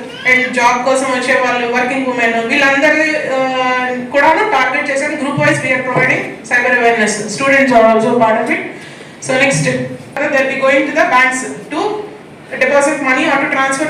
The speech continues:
money into the current account. డిజిటల్ అరెస్ట్ లో జా-, జనరల్ గా ఏం జరుగుతుంది అని అంటే, from the savings account the amount will be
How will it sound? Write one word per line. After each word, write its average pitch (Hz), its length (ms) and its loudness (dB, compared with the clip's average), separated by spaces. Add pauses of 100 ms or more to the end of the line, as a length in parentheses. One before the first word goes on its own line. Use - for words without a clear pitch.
money 269 180 0
into 277 180 -4
the 427 80 0 (560)
current 285 260 4
account. 277 240 0
డిజిటల్ 320 300 0
అరెస్ట్ 302 240 0
లో 311 60 2 (100)
జా-, 247 180 2 (360)
జనరల్ 254 320 2
గా 285 120 2
ఏం 277 140 2
జరుగుతుంది 269 340 0
అని 254 140 4
అంటే, 247 160 2 (440)
from 277 180 2
the 302 140 0
savings 320 380 4
account 415 260 0 (140)
the 269 120 4
amount 294 280 0
will 277 200 -6
be 427 60 0